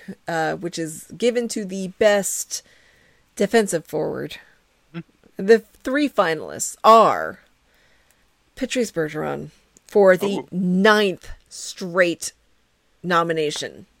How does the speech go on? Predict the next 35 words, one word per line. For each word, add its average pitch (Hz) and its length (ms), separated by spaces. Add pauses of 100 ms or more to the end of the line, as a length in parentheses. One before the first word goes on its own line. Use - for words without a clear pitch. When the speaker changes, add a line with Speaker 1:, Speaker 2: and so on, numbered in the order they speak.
(480)
Speaker 2:
They, 226 200 (300)
they 254 140
should 302 180
eventually 175 380
just 139 160
name 143 160
the 127 80
award 123 360
after 117 300
him. - 200 (720)
Speaker 1:
Well, 233 340
I 214 80
mean, 226 320
okay, 196 300 (100)
this 226 180
is 226 120
his 214 180
ninth 196 340
straight 247 460
nomination. 175 760 (680)
He 180 180
has 180 140
won 208 460
four 202 300
times. 131 640 (760)
The 220 160
ninth 214 480 (220)
nomination 185 640
is, 170 480
uh, 131 360 (100)
it, 147 240
it, 175 220 (280)
it 175 160
is 175 160
a 170 220